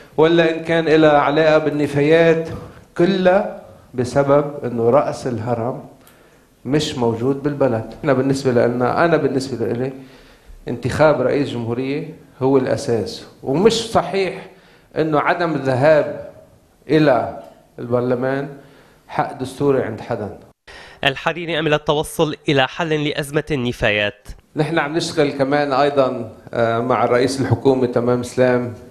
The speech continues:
Speaker 1: جديًا على موضوع النفايات. إن شاء الله اليوم في لجنة وزارية يكون في إلى حل.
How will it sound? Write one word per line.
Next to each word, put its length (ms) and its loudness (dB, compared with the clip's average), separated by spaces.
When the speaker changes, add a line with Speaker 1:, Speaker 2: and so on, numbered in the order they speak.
Speaker 1:
جديًا 520 2
على 220 0
موضوع 340 2
النفايات. 680 2
إن 100 -8
شاء 240 2
الله 520 2
اليوم 280 2
في 180 0
لجنة 360 2
وزارية 720 2
يكون 300 0
في 260 2
إلى 160 4
حل. 440 0